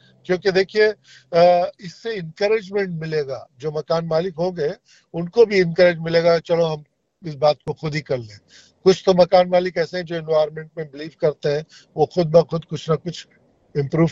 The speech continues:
करते ही रहते हैं, कुछ ना कुछ करते ही रहते हैं। लेकिन यह है कि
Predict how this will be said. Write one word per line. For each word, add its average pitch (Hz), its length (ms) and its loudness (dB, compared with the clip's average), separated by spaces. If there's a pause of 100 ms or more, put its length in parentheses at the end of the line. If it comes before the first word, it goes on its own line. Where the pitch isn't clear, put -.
करते 151 260 4
ही 160 60 4
रहते 143 320 0
हैं, 139 120 -2
कुछ 147 240 -8
ना 156 60 4
कुछ 156 240 -8
करते 139 320 2
ही 151 80 0
रहते 127 280 -4
हैं। 120 120 -18 (500)
लेकिन 170 380 0
यह 190 260 6
है 202 80 4
कि 196 180 0